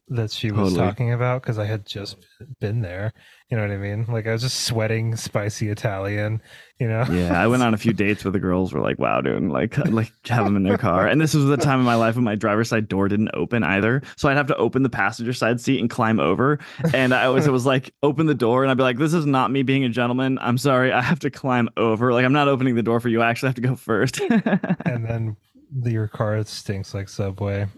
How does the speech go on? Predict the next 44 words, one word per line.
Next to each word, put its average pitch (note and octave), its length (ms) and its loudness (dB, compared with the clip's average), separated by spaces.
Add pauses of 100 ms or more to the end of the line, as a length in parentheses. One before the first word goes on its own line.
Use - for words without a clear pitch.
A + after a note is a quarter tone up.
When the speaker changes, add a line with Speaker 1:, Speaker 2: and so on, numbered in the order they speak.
(140)
Speaker 2:
And C#3+ 140 2
then C#3 100 2
it A#2+ 60 0
smells A2 200 -4
like A2 80 -2
Subway A2 500 2
as, G2+ 200 2
like, F#2+ 80 -2
a G2 80 0
double G2 280 2
whammy. G2+ 280 2
Though, D3 120 2
I C#3 160 -2
don't C#4+ 220 -6
know. C#4 200 -4
It A#2+ 60 -2
really G3 200 2
never B3+ 160 2
hurt E3+ 240 -2
me, G#2 180 0
you G#2+ 140 0
know? C#3+ 160 0
I C#3+ 80 0
felt D3 180 -4
like C3+ 300 -2 (560)
it - 20 -4
was A2 160 -2
fine. A#2+ 320 0
Like, A2+ 160 0
yeah, B2 200 4
they're B2+ 100 4
also C3 180 0
trying C3 160 0
to A2+ 60 -2
sue A#2 200 -2
me A2 80 0
'cause A2+ 120 -4
I'm G#2 100 -2
so - 200 -2
fresh. - 520 -2
Speaker 1:
My C3 80 0
brother A#2+ 640 0 (500)
worked B2 380 -2
at A2+ 260 0